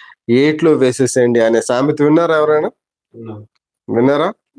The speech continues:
Speaker 1: మీ వైపు అలా, బ్రదర్, మీ వైపు అలాంటి సామెతలే ఉన్నాయో తెలియదు.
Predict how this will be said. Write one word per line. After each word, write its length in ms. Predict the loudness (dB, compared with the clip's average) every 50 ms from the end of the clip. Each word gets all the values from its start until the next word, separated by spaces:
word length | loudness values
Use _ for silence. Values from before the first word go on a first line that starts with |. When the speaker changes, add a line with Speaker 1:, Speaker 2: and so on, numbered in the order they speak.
| -20 -20 _ _ -20 -20 _ _ _ _ _ _ _ _ _ _ _ -18 -8 -2
Speaker 1:
మీ 260 | 0 2 4 4 4
వైపు 300 | 4 4 2 2 0 0
అలా, 200 | -2 0 0 -2
బ్రదర్, 360 | -2 -2 -2 0 0 0 -2
మీ 160 | -2 -6 -6 -4
వైపు 320 | -4 -4 -4 -2 -2 -2
అలాంటి 400 | 0 0 0 0 -2 -4 -4 -4
సామెతలే 440 | -4 -2 -2 -2 -2 -2 0 0 2
ఉన్నాయో 320 | 2 2 2 0 -2 -2
తెలియదు. 420 | 0 -2 0 0 0 -2 -2 -4